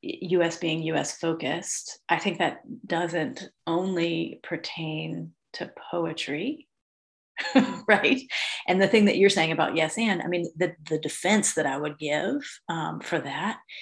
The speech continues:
is that the United States is so large in terms of population. There's so much going on.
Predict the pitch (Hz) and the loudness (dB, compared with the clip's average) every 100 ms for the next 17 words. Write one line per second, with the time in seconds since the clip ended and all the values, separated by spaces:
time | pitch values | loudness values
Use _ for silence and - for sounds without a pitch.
0 | - - 151 175 165 165 160 170 165 165 | -12 -4 -2 -2 0 -2 0 -2 -2 -2
1 | - 226 170 - 151 - - - - 160 | -2 0 -2 -4 -8 -8 -8 -8 -8 -10
2 | 156 - 160 151 - 160 151 - - 214 | -10 -8 -6 -4 -4 -4 -4 -4 0 4
3 | 196 - - 151 156 151 147 147 151 | 4 2 -2 -6 -6 -8 -8 -10 -12